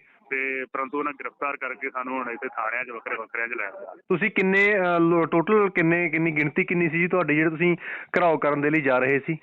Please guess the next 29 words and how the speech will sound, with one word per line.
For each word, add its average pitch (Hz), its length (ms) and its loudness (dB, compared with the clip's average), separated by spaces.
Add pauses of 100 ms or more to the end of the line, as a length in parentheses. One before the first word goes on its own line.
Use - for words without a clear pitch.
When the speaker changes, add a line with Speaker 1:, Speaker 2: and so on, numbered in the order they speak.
(840)
Speaker 1:
ਅੱਜ 147 120 -14
ਸੱਤ 156 340 -12
ਸੌ 165 120 -8
ਦੇ 156 100 -6
ਕਰੀਬ 135 260 -12 (180)
ਅਧਿਆਪਕ 113 360 -8
ਸੀਗੇ। 104 200 -14
Speaker 2:
ਸੱਤ 151 380 -2
ਸੌ 185 100 0
ਦੇ 180 100 2
ਕਰੀਬ, 175 300 2
ਅਹ, 180 280 2 (180)
ਘਿਰਾਓ 185 220 2
ਕਰਨ 160 220 0
ਦੇ 175 80 2
ਲਈ 170 80 0
ਜਾ 147 180 2
ਦਿੱਤਾ, 151 100 0
ਤੁਹਾਨੂੰ 180 300 2
ਸੱਤ 151 180 0
ਸੌ 170 180 0
ਦੇ 180 180 2
ਸੱਤ 147 300 -2
ਸੌ 185 80 2
ਨੂੰ 208 140 2
ਅਰੈਸਟ 202 260 0
ਕਰ 185 160 -2
ਲਿਆ 180 140 2
ਜੀ? 185 140 -2